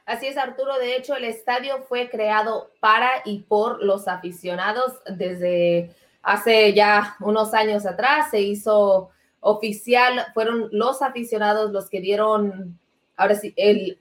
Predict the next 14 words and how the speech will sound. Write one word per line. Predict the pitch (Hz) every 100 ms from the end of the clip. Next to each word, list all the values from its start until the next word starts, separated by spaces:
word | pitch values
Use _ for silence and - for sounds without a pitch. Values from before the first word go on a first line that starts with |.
| _ -
el | 220 220 -
pago | 233 269 247 269 330 370 190
de, | 185 190 190 185 185 180 175 185
del | 208 202
asiento. | 208 - 254 277 262 208 160 170 - _
Entonces, | 220 233 247 240
se | 220
reunieron | 220 240 285 269
más | 240 294
de | 320 311
cuatrocientos | 226 214 208 208 202 196 196
mil | 226 262 220
dólares | 233 226 175 175 247 - _ -
que, | 202 196 190 185 180